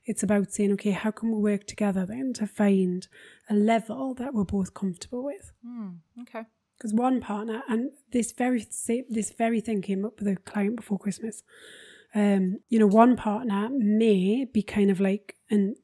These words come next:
Speaker 1: this wasn't the client experience, obviously, 'cause we won't share that, but the, you know, one partner, as an example, the new one might say, "You are not allowed to have any contact with that person whatsoever at all."
Speaker 2: Mm-hmm.
Speaker 1: But the exist-, you know, the person that's just come out of a relationship or whatever might say,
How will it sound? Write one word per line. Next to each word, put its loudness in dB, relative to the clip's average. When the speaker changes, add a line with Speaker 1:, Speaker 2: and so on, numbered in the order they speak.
Speaker 1:
this -4
wasn't -6
the -6
client -8
experience, -4
obviously, -8
'cause -20
we -16
won't -16
share -4
that, -8
but -6
the, 2
you 2
know, 8
one 4
partner, -6
as -2
an 2
example, -2
the -2
new 2
one -4
might -2
say, 0
"You 0
are 0
not 0
allowed -2
to -8
have -4
any -4
contact -8
with -6
that -8
person -4
whatsoever -4
at -6
all." -2
Speaker 2:
Mm-hmm. -10
Speaker 1:
But -2
the 4
exist-, -4
you 4
know, 4
the 2
person 0
that's 0
just -4
come -2
out 2
of -6
a -4
relationship 0
or -2
whatever 2
might 2
say, 2